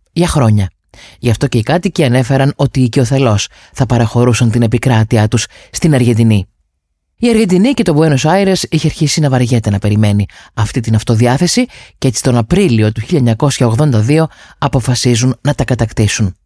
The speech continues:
Ο βρετανικός τύπος θεωρεί ότι η Αγγλία ήταν πάρα πολύ φτωχή εκείνη την περίοδο για να στείλει στρατό και να υπερασπιστεί τα εδάφη της. Η αλήθεια είναι ότι στην Αγγλία υπήρχε η αίσθηση πως θα πρέπει τα Falklands να παραδοθούν. Όμως η Θάτσερ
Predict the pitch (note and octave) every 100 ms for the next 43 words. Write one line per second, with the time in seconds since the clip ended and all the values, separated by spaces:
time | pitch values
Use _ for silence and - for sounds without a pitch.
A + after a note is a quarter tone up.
0 | _ _ - F#3+ D4 G3 G3 D4+ D4 C4+
1 | C4 C4 G3+ E3 A#3 - D#3+ C#3 E3 A#3+
2 | A3 E3 G3+ G3 B2+ B2 - A#2 - C3+
3 | - C#3+ A2+ G#2+ G#2+ C#3 A#2 A#2 A2 -
4 | - B2+ C#3+ A2+ - C3 A2 B2+ A#2 D#3
5 | D#3 _ _ - E3 C#3 B2 A#2+ - B2+
6 | C#3+ B2 B2 A#2+ A2 G#2+ G2+ - - _
7 | _ _ _ _ - B2 E3+ - C#3+ F3+
8 | D#3 - B2+ A2 A2 F3 E3 A2 D#3 E3+
9 | C3+ C#3+ E3+ D#3+ D#3 C#3+ C#3 C3 E3+ F3
10 | D3+ - F3+ G#3 G3+ F#3+ - - - F3+
11 | F#3+ G#3 A3 A3 A#2 G2 - _ _ _
12 | - A#3+ A3 G3 - B3+ - A#2+